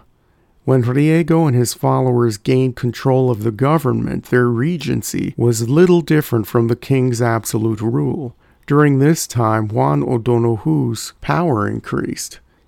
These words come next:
He had been secretly involved in Freemasonry, which had been persecuted by the Catholic Church officials throughout most of Spain's history. Under the rule of the Liberal Triennium,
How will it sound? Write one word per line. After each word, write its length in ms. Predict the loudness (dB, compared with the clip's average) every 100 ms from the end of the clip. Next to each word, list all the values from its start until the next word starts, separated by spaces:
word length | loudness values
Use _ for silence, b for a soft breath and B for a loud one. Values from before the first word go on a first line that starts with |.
| _
He 200 | 2 2
had 120 | 2
been 160 | 2
secretly 640 | 2 0 -2 -2 -2 0 0
involved 540 | 0 0 0 0 0
in 100 | -4
Freemasonry, 1200 | -6 -6 -4 -2 -2 -2 -4 -6 -6 -6 -6 -8 -12 b b
which 220 | b -4 0
had 160 | 0
been 180 | 0 -2
persecuted 800 | -2 -2 -2 -6 -4 -4 -4 -2
by 160 | -2 -2
the 140 | -6
Catholic 560 | -4 -4 -4 -4 -10 -8
Church 360 | -6 -6 -6
officials 680 | -8 -8 -8 -6 -8 -8 -10
throughout 440 | -4 0 0 -2
most 380 | -2 -2 -2 -6
of 100 | -10
Spain's 520 | -8 -6 -4 -4 -4
history. 580 | -4 -6 -6 -12 -14 -14 _ _ _ _ _ _
Under 260 | -4 0 0
the 100 | 0
rule 360 | 0 0 2 0
of 120 | 0
the 120 | -4
Liberal 480 | 0 0 0 -4 -4
Triennium, 880 | -4 -2 0 0 0 -2 -4 -6